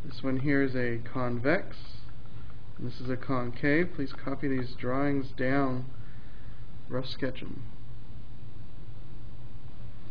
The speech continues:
All right. First and foremost, the most important part of mirrors and reflection is the law of reflection, which says that the angle of incidence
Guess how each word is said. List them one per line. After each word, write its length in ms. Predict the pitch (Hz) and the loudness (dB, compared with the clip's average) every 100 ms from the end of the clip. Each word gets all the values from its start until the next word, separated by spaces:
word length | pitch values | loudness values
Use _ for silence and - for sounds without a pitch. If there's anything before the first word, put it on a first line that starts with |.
| - - - - - - - | 0 0 0 0 0 0 0
All 80 | 175 | 2
right. 180 | 143 - - - - - - - - - - - - - | 2 0 0 -2 -2 -2 -2 -2 -2 -2 -2 -2 -2 0
First 320 | 196 233 - - - | 2 2 2 -2 -2
and 160 | 160 147 | 2 2
foremost, 460 | - 170 160 143 139 | 4 4 6 4 4
the 60 | |
most 180 | 147 175 | 2 2
important 380 | 185 202 175 147 | 2 0 0 2
part 280 | 160 151 139 | 4 4 6
of 360 | 151 151 143 - - - - | 6 8 4 0 -2 -2 0
mirrors 380 | 147 147 143 143 | 4 6 8 6
and 100 | 139 | 4
reflection 580 | 131 127 156 - 151 143 | 2 4 4 4 4 2
is 260 | 131 143 139 | 2 2 4
the 280 | 139 156 | 4 4
law 400 | 147 110 120 123 | 4 2 2 2
of 320 | 135 143 147 139 | 4 4 4 2
reflection, 640 | 151 165 160 170 139 123 - - - - - - | 0 0 0 0 0 0 0 0 0 -2 -2 0
which 140 | 139 - | 0 2
says 180 | 147 | 2
that 120 | 147 143 | 2 0
the 160 | 131 | 0
angle 380 | 135 139 160 156 | 2 4 4 4
of 260 | 139 127 - | 4 2 2
incidence 680 | 170 180 180 190 202 - | 2 2 0 0 0 -2